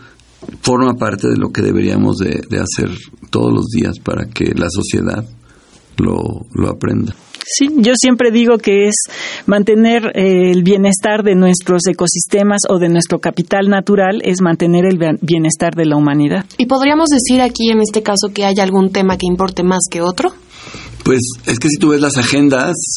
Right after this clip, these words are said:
Speaker 1: que comentábamos hace ratito, la, la Agenda veinte treinta o estas, son agendas que incluyen todo, todo el, todo el, el, el hábitat, ¿no? Entonces yo creo que,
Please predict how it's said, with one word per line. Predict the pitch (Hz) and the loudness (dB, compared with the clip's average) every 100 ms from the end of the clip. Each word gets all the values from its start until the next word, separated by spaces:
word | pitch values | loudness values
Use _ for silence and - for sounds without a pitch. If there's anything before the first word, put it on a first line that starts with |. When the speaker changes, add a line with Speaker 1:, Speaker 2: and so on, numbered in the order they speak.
| - - - | -12 -16 -8
Speaker 1:
que | 104 87 | -6 -4
comentábamos | 107 104 101 123 117 117 | 0 0 0 0 0 0
hace | 110 110 | 0 -2
ratito, | 95 - 107 - 104 | -2 -4 -6 -2 0
la, | 95 87 82 | 0 -2 -2
la | 80 82 | -2 -4
Agenda | 82 98 95 | -2 -2 0
veinte | 92 92 - | 0 0 -2
treinta | - 107 120 117 92 | -4 -2 -2 -2 -2
o | 92 | -2
estas, | 95 92 95 - - - - | -4 -6 -8 -12 -14 -14 -4
son | 139 151 | 0 2
agendas | 160 151 143 147 - | 2 2 2 0 0
que | 117 | 0
incluyen | 107 120 131 123 117 | 2 2 4 4 2
todo, | 135 190 143 92 95 117 | 0 0 0 -2 -8 -4
todo | 131 127 104 | 0 2 0
el, | 92 85 85 - - - - - - - 107 - | -2 -4 -8 -14 -20 -20 -14 -12 -12 -8 -8 -2
todo | 110 113 98 | 0 2 0
el, | 85 78 76 - | -2 -2 -4 -4
el, | 95 87 | -4 -2
el | 90 92 | 0 0
hábitat, | 92 - - 78 | -2 -4 -6 -6
¿no? | 87 143 156 117 | -4 -2 -4 -4
Entonces | - 104 120 | -4 0 0
yo | |
creo | 120 135 | 0 -2
que, | 131 113 | 0 -2